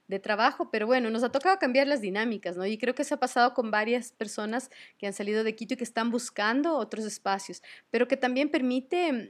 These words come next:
incidir también en lo que sucede en, en la parte cultural en la, en las ciudades pequeñas. Y yo creo que eso es, eso es,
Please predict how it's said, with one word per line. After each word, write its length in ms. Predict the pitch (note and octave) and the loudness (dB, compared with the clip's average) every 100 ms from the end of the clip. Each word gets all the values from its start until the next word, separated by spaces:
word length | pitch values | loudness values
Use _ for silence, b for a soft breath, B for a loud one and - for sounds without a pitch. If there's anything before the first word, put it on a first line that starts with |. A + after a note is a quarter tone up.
| - | -4
incidir 580 | A#3+ B3 B3 G#3 C#4+ - | -2 0 0 2 2 2
también 400 | A#3 A3 A#3 C#4+ | 0 0 0 2
en 60 | A#3 | 0
lo 100 | G3+ | -4
que 80 | G#3 | -8
sucede 760 | F#3+ - A3+ B3+ C4+ G3 F3+ | -8 -4 0 2 2 0 -4
en, 240 | F3+ F3 F#3+ | -6 -8 -8
en 160 | F#3 F3 | -8 -8
la 60 | F3+ | -6
parte 280 | G3+ G3 | -6 -6
cultural 380 | A#3 G3 G3+ G3+ | -8 -6 -2 0
en 120 | G#3 | -2
la, 120 | F#3 F3+ | -4 -6
en 120 | F#3+ | -8
las 100 | F#3 | -6
ciudades 300 | F3+ F#3+ - | -6 -6 -6
pequeñas. 560 | A3 D4 F4+ G3+ E3+ B B B - | -2 0 0 -2 -6 B B B -12
Y 220 | G3 G3 | -8 -4
yo 100 | G#3 | -2
creo 180 | A#3+ A#3 | -4 -2
que 440 | G#3+ G3+ C3+ A#2+ | 0 0 -4 -12
eso 180 | G3+ - | -8 -8
es, 120 | B3 | -8
eso 240 | - - | -6 -4
es, 100 | D#4+ | -2